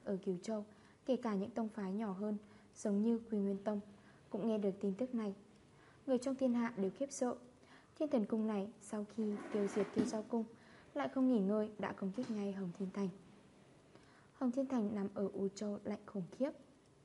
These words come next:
Có thể tưởng tượng được Hồng Thiên Thành hung hãn như thế nào. Đông Bắc Vương Hồng Thiên năm đó chinh phục hơn phân nửa Cửu Châu,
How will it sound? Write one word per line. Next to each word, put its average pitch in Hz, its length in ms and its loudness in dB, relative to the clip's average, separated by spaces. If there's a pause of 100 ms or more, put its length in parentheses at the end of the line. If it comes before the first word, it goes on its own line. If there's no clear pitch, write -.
(420)
Có 226 60 0
thể 277 160 2
tưởng 196 220 0
tượng 202 220 -4
được 196 240 2 (300)
Hồng 240 160 0
Thiên 254 180 2
Thành 233 200 -2
hung 208 220 -2
hãn 220 280 -4
như 214 100 -2
thế 196 140 -8
nào. 196 220 -2 (800)
Đông 196 200 0
Bắc 247 120 -4 (120)
Vương 202 180 2
Hồng 196 280 -2
Thiên 196 280 -4
năm 190 180 -2
đó 185 300 -4 (440)
chinh 285 180 -2
phục 247 220 2
hơn 214 160 -2
phân 214 200 0
nửa 208 160 0 (100)
Cửu 175 180 -2
Châu, 214 220 -4